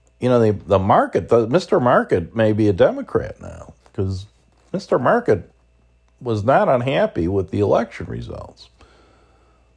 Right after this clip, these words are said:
Okay, yeah, well, that's it. That's it for today's episode. Um, we are gonna take a position on Arini, I think, today.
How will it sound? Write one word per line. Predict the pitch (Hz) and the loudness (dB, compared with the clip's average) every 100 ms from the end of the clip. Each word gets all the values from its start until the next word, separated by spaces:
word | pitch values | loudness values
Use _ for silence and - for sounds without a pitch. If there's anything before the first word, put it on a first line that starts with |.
| _ _ _ _ _ _ _ _ _ _ _ _ _ _ _ _ _ _ _ _ _ _ _ _ _ - | _ _ _ _ _ _ _ _ _ _ _ _ _ _ _ _ _ _ _ _ _ _ _ _ _ -4
Okay, | 127 - - 127 - 50 - - - | -4 -2 0 0 -2 -10 -18 -16 -4
yeah, | 113 104 85 - | 0 0 -2 -4
well, | |
that's | 190 302 - | 0 0 0
it. | 302 277 - _ _ _ _ - | 0 0 -2 _ _ _ _ -2
That's | 170 - | 0 2
it | 170 - | 0 2
for | 107 | -4
today's | - 92 101 92 80 | -2 2 4 4 2
episode. | 92 85 85 - 80 80 92 - - - | 2 2 -6 -4 -2 0 0 -4 -10 -4
Um, | 98 98 95 92 92 92 95 - - - - - - - _ - | 0 0 2 0 -2 -4 -8 -12 -20 -20 -20 -20 -20 -20 _ -4
we | 120 | 2
are | 135 | 4
gonna | 139 135 | 4 -2
take | 120 131 123 | 2 2 2
a | |
position | 110 110 101 120 123 113 | 0 0 0 -2 0 2
on | 104 | 2
Arini, | 98 107 117 131 135 | 2 2 2 2 0
I | 135 | -2
think, | 135 139 139 | -4 -6 -4
today. | - 143 143 143 | -2 2 4 2